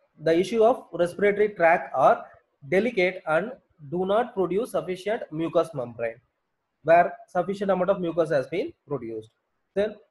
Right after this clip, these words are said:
no protection from invasion of infectious or infectious microorganism, where protection from invasion of infectious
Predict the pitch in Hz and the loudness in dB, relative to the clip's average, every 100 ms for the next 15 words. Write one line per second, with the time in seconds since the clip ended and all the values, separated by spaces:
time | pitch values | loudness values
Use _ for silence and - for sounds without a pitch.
0 | - 190 247 202 190 196 214 208 185 190 | -2 2 4 2 0 0 0 -4 0 0
1 | 233 - 170 185 190 185 196 262 - 160 | 0 -6 -2 4 4 4 0 0 -4 -8
2 | 170 180 175 214 262 - _ 151 147 156 | -2 -2 0 -2 -2 -4 _ -2 0 0
3 | 151 170 - 214 190 151 147 135 120 117 | -4 -8 -4 -4 0 0 2 0 0 -6
4 | 113 - 113 - _ _ _ 160 175 175 | -12 -14 -16 -16 _ _ _ 0 0 0
5 | 175 175 185 185 180 160 160 160 196 196 | -2 -4 -4 -4 -2 -2 -4 -4 -8 -6
6 | 165 151 156 208 254 | -10 -6 -6 -4 -6